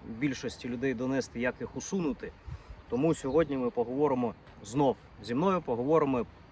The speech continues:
про короткоствол. Що треба розуміти? Я думаю, всі чули, всі бачили ці відоси, де нам розказують, що у нас є. Ну, я буду базово казати за правшу.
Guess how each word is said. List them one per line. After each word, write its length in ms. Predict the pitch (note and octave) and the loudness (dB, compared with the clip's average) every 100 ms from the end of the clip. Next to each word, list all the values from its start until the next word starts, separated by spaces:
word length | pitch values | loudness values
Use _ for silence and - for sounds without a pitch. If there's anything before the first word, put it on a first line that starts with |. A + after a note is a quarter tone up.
| - | -14
про 320 | - C3+ D3+ - - | -2 4 4 4 -6
короткоствол. 680 | - A#2+ - B2+ - B2+ G#2 - - - - - - - - - - - - - - - - - - | -2 -2 -2 -8 -2 0 0 -4 -20 -20 -20 -20 -20 -20 -20 -20 -20 -20 -20 -20 -20 -20 -20 -20 -10
Що 240 | - G#3+ | 4 6
треба 340 | G#3 G#3 E3 D3+ | 6 4 6 6
розуміти? 560 | C3+ C#3 C#3 B2 - - - | 6 2 0 -2 -4 -18 -2
Я 160 | B2 F3+ | 2 4
думаю, 320 | F#3 F3+ D3+ | 4 4 4
всі 280 | - F#3+ F3 | 2 -4 -4
чули, 400 | - F3 D#3+ B2+ | -4 -2 0 -2
всі 280 | - D#3+ | -2 -4
бачили 760 | C#3 D3 C#3 - C3 B2 A#2 G#2+ - | 2 4 2 0 -4 -2 0 -2 -6
ці 340 | - C3+ B2+ | -6 -2 -2
відоси, 580 | A#2+ B2+ F3+ - D3+ C#3 | -2 0 0 0 0 -2
де 220 | A#2+ C3 | 0 0
нам 180 | B2+ A#2+ | 0 0
розказують, 640 | B2+ - D3+ C3+ B2+ A#2 | -2 0 0 0 -2 -6
що 220 | - B2 | -4 -2
у 60 | A#2 | 0
нас 300 | A#2 G#2+ - | 0 -2 -4
є. 120 | A#2 A2+ | -6 -2
Ну, 100 | D3 | 0
я 140 | C3+ | 2
буду 200 | D3 C#3+ | 0 0
базово 420 | C3 D3+ B2+ B2 | 6 8 8 2
казати 420 | A2 G#2+ B2 B2 G#2 | -2 0 -2 -2 -4
за 160 | G#2+ | -4
правшу. 400 | G2+ A2 - - | -4 -6 -6 -14